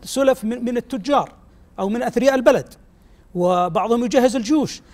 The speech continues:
فكيف ن-، ونحن الآن، آه، بفضل الله ومنته وتوجيهات هذه القيادة الرشيدة والسديدة الآن، آه، ترتيبا الدولة الثامنة عشر على مستوى اقتصاد العالم،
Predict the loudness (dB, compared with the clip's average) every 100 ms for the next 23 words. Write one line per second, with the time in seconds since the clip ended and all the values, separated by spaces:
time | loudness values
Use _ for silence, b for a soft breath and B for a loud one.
0 | B B -2 2 4 4 2 2 2 2
1 | 0 0 0 -2 -2 -4 -14 -20 -20 b
2 | b b _ _ -12 -8 -6 -4 2 2
3 | 2 0 2 2 2 0 0 -2 -4 -4
4 | -6 -6 -4 -4 -2 -2 -2 -2 -2 -2
5 | -2 -2 -2 -4 -4 -2 -2 -2 -6 -6
6 | -8 -10 -12 b b b -6 -2 -2 -2
7 | -6 -8 -10 -4 -4 -2 -4 -2 0 0
8 | 0 -4 -2 -4 -4 -4 -4 -6 -8 -10
9 | -10 -8 -6 -4 -2 0 -2